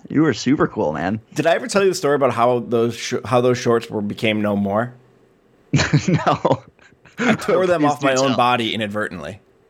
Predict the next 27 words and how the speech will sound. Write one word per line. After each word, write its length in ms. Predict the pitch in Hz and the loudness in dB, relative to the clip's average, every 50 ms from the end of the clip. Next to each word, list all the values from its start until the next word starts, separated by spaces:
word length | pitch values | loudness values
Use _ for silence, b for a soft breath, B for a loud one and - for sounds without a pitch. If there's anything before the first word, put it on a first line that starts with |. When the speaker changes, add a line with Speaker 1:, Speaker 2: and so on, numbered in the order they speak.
| _ _ _ _ _ _ _ _ _ | _ _ _ _ _ _ _ _ _
Speaker 1:
You 100 | - 135 | -6 -4
tore 300 | - - - - 123 123 | -2 0 0 0 2 2
them 160 | 120 139 131 | 2 2 2
off 160 | 120 127 151 - | 2 0 0 -2
your 80 | 165 156 | -2 -2
own 80 | 156 | 0
body? 300 | 156 170 175 - 294 233 - | 0 0 0 -2 -4 -6 -8
Speaker 2:
Yeah, 260 | - 117 104 90 92 - - - | -8 -8 -8 -8 -8 -10 -10 -8
inadvertently. 580 | - 117 113 101 110 104 92 78 87 85 107 | -6 -6 -4 -4 -4 -4 -6 -6 -4 -4 -4
Speaker 1:
It's 100 | 117 - | -2 -2
like 140 | 110 107 - | -2 -4 -4
a, 120 | 85 - - _ _ _ _ _ | -10 -16 -18 _ _ _ _ _
a 60 | - 123 | -4 -4
show 260 | - - 135 120 117 | -2 0 2 2 2
of 100 | 110 107 | 0 -2
strength? 380 | - - 127 127 151 180 110 - | -2 -2 0 0 0 0 0 0
Or 20 | 120 | 2
what? 20 | 135 170 196 | 2 2 2
Speaker 2:
No, 60 | 170 | 2
Speaker 1:
You 60 | 120 117 | 0 -2
just 120 | 113 - | -2 -2
talked 200 | - 113 - _ | -4 -4 -4 _
Speaker 2:
no. 420 | 107 95 95 104 127 160 185 170 | -8 -4 -2 0 2 2 2 2
Speaker 1:
your 120 | 127 117 - - _ | 0 -2 -6 -10 _
shorts? 480 | - - - _ _ - - - - - - | -20 -20 -20 _ _ -14 -12 -12 -12 -8 -4
Oh, 100 | - 101 | -4 -4
okay. 240 | 92 - - 57 107 | -4 -4 -6 -6 -6